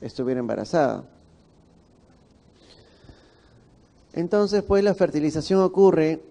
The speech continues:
en la trompa veinticuatro a cuarenta y ocho horas después de la ovulación. Es un concepto clave, también suelen preguntar eso.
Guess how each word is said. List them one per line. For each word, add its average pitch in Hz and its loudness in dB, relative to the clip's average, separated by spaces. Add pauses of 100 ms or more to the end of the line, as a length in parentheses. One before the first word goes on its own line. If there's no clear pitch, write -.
(160)
en 151 0
la 143 0
trompa 175 2 (460)
veinticuatro 160 0
a - -12
cuarenta 147 0
y 151 2
ocho 156 0
horas 160 2
después 156 0
de 160 2
la 143 2
ovulación. 127 0
Es 120 -12
un 151 -10
concepto 147 -8
clave, 143 0
también 131 -4
suelen 143 -4
preguntar 135 -2
eso. 117 -6